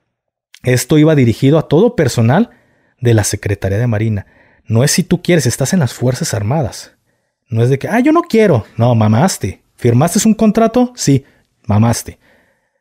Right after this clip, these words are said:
Todo el personal que era de la Policía Naval, que era de la Marina, hoy en día forma parte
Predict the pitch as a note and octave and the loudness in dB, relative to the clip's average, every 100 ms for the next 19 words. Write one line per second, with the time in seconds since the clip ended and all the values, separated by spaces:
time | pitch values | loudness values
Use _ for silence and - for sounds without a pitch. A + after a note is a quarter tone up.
0 | _ _ - D#3 G#3 - D3+ - B2+ D3 | _ _ -2 0 0 0 -2 0 0 0
1 | C3 C#3+ B2 G#2+ G2 - A#2+ A2+ G#2 - | 0 0 2 0 -2 -4 -2 0 0 -2
2 | D#3 D#3+ A#2 B2+ C4 - _ _ - A2+ | 0 2 2 2 -2 -4 _ _ -4 0
3 | F3 F3 A2 G#2 B2+ F#3+ - - _ _ | 2 2 2 0 2 0 -2 -16 _ _
4 | _ _ C#3 F3+ F3 D3+ C#3 D#3 - C#3+ | _ _ 0 2 4 2 2 0 0 0
5 | C#3+ B2+ - C#3 D#3+ G#3+ A#3+ | 0 -2 -2 -2 0 -4 -6